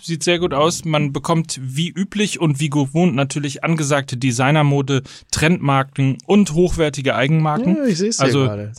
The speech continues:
Speaker 2: Ja, sehr gut.
Speaker 1: der Mann findet quasi da sein neues Outfit
Speaker 2: Ja.
Speaker 1: unter w w w punkt ansonst punkt d e. Egal ob elegant, sportlich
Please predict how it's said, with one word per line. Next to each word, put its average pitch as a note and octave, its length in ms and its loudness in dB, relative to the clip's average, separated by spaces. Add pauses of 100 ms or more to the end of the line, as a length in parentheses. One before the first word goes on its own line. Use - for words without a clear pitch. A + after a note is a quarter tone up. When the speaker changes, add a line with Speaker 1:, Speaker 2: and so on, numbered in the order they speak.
Speaker 2:
Ja, A3+ 120 -2
sehr G#3+ 180 -4
gut. F#3 100 2
Speaker 1:
der B2+ 120 2
Mann D#3+ 300 4
findet F3+ 500 0
quasi C3+ 460 -2
da C3 320 2 (220)
sein C3+ 440 2
neues D3+ 340 2
Outfit C3 520 0
Speaker 2:
Ja. E3+ 140 0
Speaker 1:
unter A#2+ 180 2
w E3 180 2
w E3+ 120 4
w D3 140 2
punkt D3+ 360 -2
ansonst D3+ 460 0
punkt C#3 420 -2
d B2 240 0
e. B3 360 2 (340)
Egal C#3+ 280 2
ob D3 260 -2
elegant, D3+ 400 2
sportlich D#3+ 640 -2